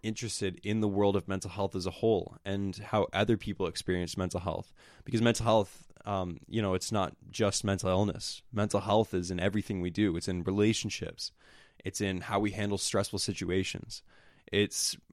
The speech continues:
our goals and how we, we strive for things that we want. It's, you know, it's in everything we do. So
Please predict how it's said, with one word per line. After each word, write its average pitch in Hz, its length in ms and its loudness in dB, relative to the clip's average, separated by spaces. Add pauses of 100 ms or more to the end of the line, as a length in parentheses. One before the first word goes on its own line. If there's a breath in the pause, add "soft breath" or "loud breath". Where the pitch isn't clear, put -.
(120)
our 107 220 0 (400)
goals 104 480 4
and 85 100 -6
how 104 180 -4
we, 95 300 -2
we 98 140 -4
strive 101 580 0
for 95 160 -8
things 95 300 -6
that 87 100 -4
we 87 100 -6
want. 95 380 -2 (580 soft breath)
It's, - 380 -4 (260)
you 113 120 -4
know, 92 240 -2 (100)
it's - 160 -8
in 117 80 2
everything 123 300 2
we 120 80 4
do. 143 320 -2 (600)
So 113 280 2